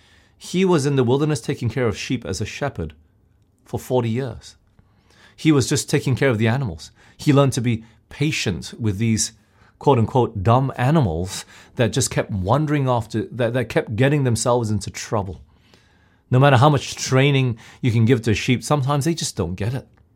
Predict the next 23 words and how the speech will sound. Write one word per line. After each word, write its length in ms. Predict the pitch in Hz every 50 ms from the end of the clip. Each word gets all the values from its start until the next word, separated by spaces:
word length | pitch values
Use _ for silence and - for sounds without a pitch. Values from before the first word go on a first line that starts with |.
| _ _ _ _ _ _ _ _ _ -
right? 300 | - 120 165 - - _ _ _ _ _ _ _ _ _ _ - - _ -
And 140 | - 147 -
so, 320 | - - 160 147 139 - - _ _ _ _ _
you 100 | - 185
know, 260 | 175 175 165 - - _ _ _ _ - _ _ _ _ _ _ _ _ _ _ _ _ _ _ _ -
the, 200 | 147 151 147 147 143
the 120 | 147 151
lessons 560 | 139 147 156 143 - - - 175 156 127 110
that 280 | 113 113 104 - - 117
God 300 | - 107 107 135 139 117
was 200 | 107 104 - -
trying 380 | - - - - 120 120 127 117
to 120 | - 95
teach 280 | - - 123 120 - -
Moses 460 | 104 104 113 127 123 95 98 90 87
of 160 | 101 87 - - _ - - - - - - _
humility 840 | - - 147 131 117 113 123 131 135 123 - - - 113 95 92 90
and 300 | - - 87 82 76 - -
patience 800 | - - - 135 139 127 - - - 127 104 90 82 - - -
and 160 | 98 90 - - - - - _ -
loving, 460 | 107 101 113 123 131 127 139 131 117
tender 340 | - - 143 127 120 113 98
care 420 | - - - 120 113 98 80 76